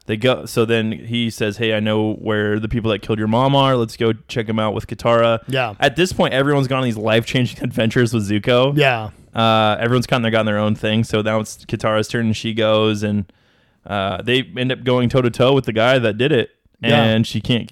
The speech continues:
Speaker 1: do anything. She's
Speaker 2: Yeah.
Speaker 1: like, "I'm not gonna kill him."
Speaker 2: Well, and then also, yeah, because, I mean, Katara was, like, full on, like, rage mode.
Speaker 1: Oh,
Speaker 2: She
Speaker 1: she
Speaker 2: even,
Speaker 1: wanted to kill him.
Speaker 2: like, well, and there was, like, one guy in there that she just ends up, uh, bloodbending, uh,
Speaker 1: Yeah.
Speaker 2: in order to get, uh, information out of, uh,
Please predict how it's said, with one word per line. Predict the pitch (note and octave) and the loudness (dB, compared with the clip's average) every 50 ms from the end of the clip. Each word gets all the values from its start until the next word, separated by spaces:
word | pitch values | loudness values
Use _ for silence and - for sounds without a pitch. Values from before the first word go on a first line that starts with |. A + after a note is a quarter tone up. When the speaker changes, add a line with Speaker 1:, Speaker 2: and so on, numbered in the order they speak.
| _ - F#2 | _ -10 -4
Speaker 1:
do | A2+ A#2 | -2 0
anything. | B2 B2+ A#2+ G#2+ A2+ G#2 G#2 G#2 G#2+ A2+ A#2 | 0 0 0 -2 -2 -4 -2 -4 -6 -6 -6
She's | - C#3+ D3 | -2 -2 0
Speaker 2:
Yeah. | C#3+ C3 | 0 0
Speaker 1:
like, | A2 G#2+ - | -2 -4 -4
"I'm | - G#2+ A2 | -4 -2 -2
not | A2 G#2+ G#2+ | -2 -2 -4
gonna | G#2+ G#2 G#2 | -6 -10 -10
kill | - - A2+ A2 A2 G#2+ | -6 -4 -2 -2 -2 -2
him." | G#2+ A2 G#2+ G#2 | -2 -2 0 2
Speaker 2:
Well, | D#3 D#3 D3+ D3 C3+ - - | 2 2 2 2 0 -4 -8
and | D3+ D3+ D#3+ | -6 -2 0
then | E3 E3 | 0 2
also, | D#3+ E3 F3 F3+ E3+ - F3 D#3+ D#3 D3 C#3+ C#3+ C#3 C3+ A#2+ A2+ - | 2 4 4 2 4 4 4 4 4 4 2 0 -2 -4 -6 -8 -6
yeah, | C3+ D3+ D3 C3+ | -2 -2 -2 -2
because, | B2 C#3 C3+ C#3+ C#3 | -2 -2 -4 -2 -2
I | C#3 C3+ | -2 -4
mean, | C3 C3 B2+ A#2+ | -6 -6 -8 -10
Katara | - - B2 - E3+ G3+ A3 G3+ F#3 | -12 -8 0 4 6 6 8 8 6
was, | D#3 D3+ C#3+ | 6 4 0
like, | C#3 C#3 C3 B2 | 0 -4 -4 -6
full | - - - D#3+ D#3+ D3+ D3 | -6 0 4 6 6 6 6
on, | C#3+ C#3 C#3 C#3 C3+ C3+ C3+ | 4 2 2 0 -2 -2 -2
like, | C3+ A#2+ A#2+ A#2 G#2 A2 | -4 -4 -6 -6 -8 -6
rage | A#2+ A#2+ B2+ C3+ B2 C3 | -6 -4 -4 -4 -4 -2
mode. | C#3 C3+ C3+ C3+ | -2 0 2 2
Speaker 1:
Oh, | B2 - C#3+ | 2 2 2
Speaker 2:
She | D3 | 0
Speaker 1:
she | D#3 D3+ | 0 0
Speaker 2:
even, | C#3 B2+ | -2 -2
Speaker 1:
wanted | B2+ B2 G#2+ G2+ | -2 -4 -6 -8
to | G#2+ G2+ | -10 -10
kill | - A2+ G2 | -10 -10 -10
him. | - - - | -10 -8 -4
Speaker 2:
like, | C#3 C#3+ D3 C3 - - | -4 -2 -4 -4 -4 0
well, | D#3+ D#3 D3+ D3+ | 2 2 2 2
and | D3+ D#3+ | 2 4
there | E3+ F3+ | 6 6
was, | F3+ E3+ | 6 6
like, | F3+ F3 D3+ | 4 4 2
one | C3+ C#3 D#3+ G3+ A3+ | 2 0 0 0 2
guy | G#3 F3+ D#3+ D3 C#3+ C#3+ | 2 2 2 4 2 2
in | C#3 C3+ C3+ C3 | 0 -2 -4 -4
there | B2+ B2+ B2 B2+ | -2 -2 -2 -2
that | B2 B2+ B2 B2 - | -4 -4 -6 -6 -4
she | - D3 | -6 -6
just | C#3 C3+ D3 C#3+ - - - | -2 -2 -2 -2 -2 -4 -8
ends | C3+ C#3+ C#3+ C3+ | -6 -4 -2 0
up, | C#3+ B2+ G#2+ - | -2 -2 -2 -4
uh, | B2+ A2+ A2 G#2+ G#2 G#2 G2+ F#2+ - | -4 -4 -4 -4 -6 -6 -8 -10 -8
bloodbending, | A#2+ A#2+ C3 D#3 C#3+ A#2 A#2 G#2+ G#2 G#2 G#2 G2+ G2+ G#2 G#2 G#2 - _ _ _ _ _ - | -4 0 0 0 0 -2 -8 -8 -8 -10 -12 -12 -12 -12 -14 -14 -16 _ _ _ _ _ -6
uh, | A#2 | -2
Speaker 1:
Yeah. | A#2 A#2 G#2+ | 0 0 0
Speaker 2:
in | G2+ B2 | 0 -2
order | B2 B2 A#2 | -6 -8 -10
to | A#2+ | -10
get, | A#2+ B2 B2 A#2+ - _ _ _ - | -12 -10 -10 -12 -12 _ _ _ -10
uh, | A#2+ A#2+ A#2 A#2 G#2 | -8 -6 -6 -6 -8
information | C3 C3+ - A#2+ A2+ A#2 B2 B2+ A#2 - A#2+ | -8 -10 -10 -10 -8 -6 -6 -6 -4 -6 -8
out | A2+ A2 A2+ A2+ | -8 -6 -8 -8
of, | A2+ A2+ G#2+ | -8 -8 -8
uh, | A2+ A2 G#2+ G#2+ G#2 G2+ G2+ G2+ | -8 -8 -6 -8 -8 -8 -10 -10